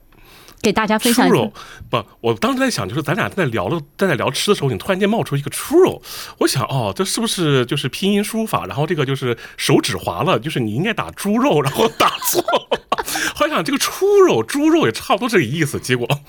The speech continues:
Speaker 2: 西班牙油条。
Speaker 1: 嗯，蘸巧克力的，
Speaker 2: 嗯。
Speaker 1: 热量爆棚的一个东西，
Speaker 2: 对。
Speaker 1: 但偶尔吃一下，心里特别的开心哈。呃，
Speaker 2: 嗯。
Speaker 1: 说到这个好记的英文单词，盛楠，我们其实多多少少，我不知道作为保送生以前有没有这样做法，就是说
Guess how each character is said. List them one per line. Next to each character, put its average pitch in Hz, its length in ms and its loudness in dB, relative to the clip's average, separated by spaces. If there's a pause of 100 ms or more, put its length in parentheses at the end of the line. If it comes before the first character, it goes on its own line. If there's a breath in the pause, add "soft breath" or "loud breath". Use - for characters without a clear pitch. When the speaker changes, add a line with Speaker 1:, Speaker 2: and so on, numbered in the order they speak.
(260 loud breath)
Speaker 2:
西 - 180 0
班 156 140 2
牙 107 120 -2
油 92 120 -4
条。 - 200 -10 (120)
Speaker 1:
嗯， 226 480 6
蘸 220 200 2
巧 170 200 0
克 - 140 0
力 208 180 2
的， 160 100 2
Speaker 2:
嗯。 175 60 2
Speaker 1:
热 247 180 4
量 160 200 0 (140)
爆 294 160 4
棚 175 240 0
的 202 60 2
一 214 60 4
个 185 40 2
东 190 140 2
西， 208 100 2
Speaker 2:
对。 - 100 -4 (180 loud breath)
Speaker 1:
但 - 120 0
偶 190 100 2
尔 208 140 2
吃 - 200 -2
一 170 60 2
下， 165 220 -2
心 202 280 2
里 170 140 0
特 285 360 0
别 - 160 -8
的 - 140 -12
开 - 200 -2
心 165 320 0
哈。 175 220 0 (480 loud breath)
呃， 233 240 4
Speaker 2:
嗯。 233 40 2
Speaker 1:
说 349 220 2
到 330 140 4
这 302 140 2
个 240 300 2
好 160 300 -2
记 226 220 -2
的 196 80 2
英 220 160 2
文 202 160 2
单 214 180 2
词， 151 320 -2 (280 loud breath)
盛 226 180 0
楠， 185 200 2
我 185 120 4
们 180 180 0
其 247 220 0
实 262 60 2
多 339 180 2
多 339 140 4
少 185 180 0
少， 185 100 0
我 147 80 2
不 - 80 -6
知 - 80 0
道 233 160 2
作 - 240 0
为 262 80 4
保 165 160 0
送 226 180 2
生 254 200 2
以 190 80 2
前 185 160 2
有 185 80 4
没 190 60 2
有 170 80 2
这 214 100 0
样 175 100 2
做 233 160 2
法， 180 140 -2
就 240 100 0
是 247 80 2
说 262 100 -2